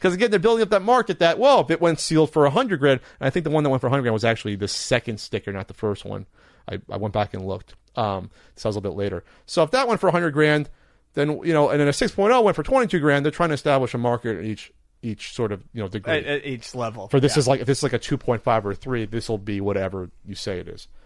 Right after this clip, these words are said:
Speaker 1: But I guarantee you, I, I coulda walked over and sold this to one of the people there. They would have taken it on, or I coulda consigned it to Heritage Auctions right there if it was graded.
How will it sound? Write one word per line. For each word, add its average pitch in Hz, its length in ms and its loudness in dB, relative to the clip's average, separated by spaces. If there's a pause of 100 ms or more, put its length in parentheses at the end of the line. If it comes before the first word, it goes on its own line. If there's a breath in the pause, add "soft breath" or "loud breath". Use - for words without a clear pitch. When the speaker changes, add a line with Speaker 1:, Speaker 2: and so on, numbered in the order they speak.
(140 soft breath)
Speaker 1:
But 139 80 2
I 143 60 4
guarantee 180 480 0
you, 139 100 6
I, 123 160 4
I 131 80 -2
coulda 127 320 0 (380 soft breath)
walked 131 280 2
over 123 180 2
and 110 80 -6
sold 131 260 0
this 110 140 -8
to 113 100 -4
one 107 160 -4
of 101 40 -8
the 98 60 -10
people 104 300 -6
there. 101 320 -6 (140)
They 107 60 -6
would 104 140 -2
have 98 80 -8
taken 101 260 -6
it 98 40 -6
on, 101 100 -4
or 104 220 -2
I 147 80 -2
coulda 147 180 0
consigned 135 380 -2
it 123 80 -4
to 120 80 -4
Heritage 107 400 2
Auctions 110 360 0
right 95 220 -6
there 95 220 -6 (180 soft breath)
if 202 180 2
it - 80 -2
was 139 140 0
graded. 120 440 -2